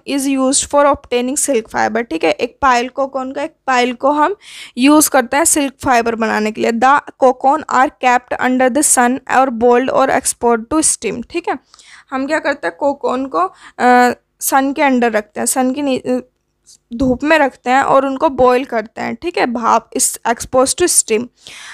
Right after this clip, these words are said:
The silk fiber separate out। सिल्क फाइबर क्या होता है, सेपरेट हो जाते हैं। Like the process of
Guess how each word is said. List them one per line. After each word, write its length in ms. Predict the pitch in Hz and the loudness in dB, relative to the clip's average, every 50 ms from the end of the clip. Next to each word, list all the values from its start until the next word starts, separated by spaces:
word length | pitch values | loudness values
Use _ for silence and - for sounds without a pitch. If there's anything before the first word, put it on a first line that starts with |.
| - - 226 | -18 -6 0
The 300 | 220 262 269 - - 339 | 2 2 2 2 2 2
silk 240 | 339 359 359 - - | 0 0 0 -2 -2
fiber 540 | - 294 254 240 233 214 240 254 269 330 - _ _ _ _ _ _ _ _ _ _ _ _ _ _ _ _ _ _ _ _ _ _ _ _ _ _ _ _ _ _ _ - - | 2 2 4 4 2 2 2 0 0 0 -4 _ _ _ _ _ _ _ _ _ _ _ _ _ _ _ _ _ _ _ _ _ _ _ _ _ _ _ _ _ _ _ -6 -2
separate 580 | - - 262 254 247 - - 254 240 226 - | 2 2 4 2 2 0 0 0 0 0 -2
out। 240 | - - 220 - - | -2 -4 -4 -4 -4
सिल्क 300 | - - 311 302 311 - | -4 -2 -2 -2 -2 0
फाइबर 280 | - 285 277 262 277 277 | 2 2 2 2 2 0
क्या 120 | 302 285 | 0 0
होता 120 | 285 - | 0 0
है, 40 | 359 | -2
सेपरेट 500 | - - 311 262 - - 262 269 277 277 | -2 0 0 0 0 0 -2 0 0 2
हो 80 | 285 294 | 2 2
जाते 260 | 285 277 277 - 294 | 2 0 0 0 0
हैं। 80 | 294 302 | 0 0
Like 160 | 294 254 247 | 0 0 -2
the 100 | 302 - - - | -4 -4 0 2
process 480 | 254 254 269 277 - - 339 339 311 - | 4 4 4 2 0 -2 -2 0 0 0
of 140 | 277 294 | -2 -2